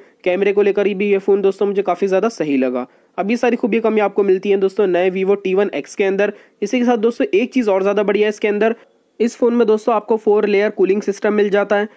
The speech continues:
तो दोस्तों, जैसे फ़ोन जो है हीट बहुत ज़्यादा होते हैं, ज़्यादातर फ़ोन जो है यूज़ करने में हीट हो जाते हैं बहुत सारे, तो ये चीज़ काफ़ी दिक्कत देखने को मिलती है बहुत सारे लोगों को।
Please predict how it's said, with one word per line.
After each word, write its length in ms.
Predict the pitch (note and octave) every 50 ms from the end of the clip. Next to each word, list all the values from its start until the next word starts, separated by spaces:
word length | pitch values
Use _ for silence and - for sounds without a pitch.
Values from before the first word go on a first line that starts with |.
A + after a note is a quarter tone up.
| _ _ _
तो 80 | -
दोस्तों, 220 | G3 G#3+ G#3+ G#3 A3
जैसे 220 | G3 G3+ G3 A3+
फ़ोन 260 | G3+ - G3+ G3 G3+
जो 100 | G3 G3
है 100 | G3 G3+
हीट 300 | G3 E3 F3 F#3+ G3+ F3+
बहुत 240 | F3 E3+ E3 F3+ F#3
ज़्यादा 240 | E3+ F#3 F#3 F#3 G3
होते 180 | F#3 F3+ - G3
हैं, 60 | F#3
ज़्यादातर 380 | F3+ F#3 F#3 F#3 F#3 G3 F#3+
फ़ोन 220 | F3+ - F#3 F#3 F#3
जो 160 | F3 F#3 F3+
है 100 | F3+ F#3
यूज़ 260 | F3+ F3+ F#3 F#3 -
करने 200 | - F#3 E3+ F3
में 120 | F#3 F#3+ F3+
हीट 240 | E3 F3+ F#3 F3+
हो 60 | F3+ F3
जाते 240 | F3+ F3+ F3+ F#3+
हैं 80 | F#3 F3+
बहुत 220 | F3 E3+ F3 F3
सारे, 220 | F3 - F3+ F#3 F#3+
तो 320 | F#3 - _ _ _ -
ये 60 | G3
चीज़ 200 | F#3+ - G3+ F#3+
काफ़ी 220 | - F3+ E3+ - F#3+
दिक्कत 280 | E3+ E3+ - - F#3
देखने 280 | F3 F3+ F3+ F3+ F#3+ F#3
को 100 | E3+ F#3
मिलती 280 | F#3 F3 F3 E3+ - F#3
है 40 | F#3
बहुत 220 | E3+ E3+ F3 F3
सारे 220 | - F#3 F3 F3+ F3
लोगों 240 | F3+ F3 E3+ F3+
को। 200 | E3+ F#3 F#3+ F#3+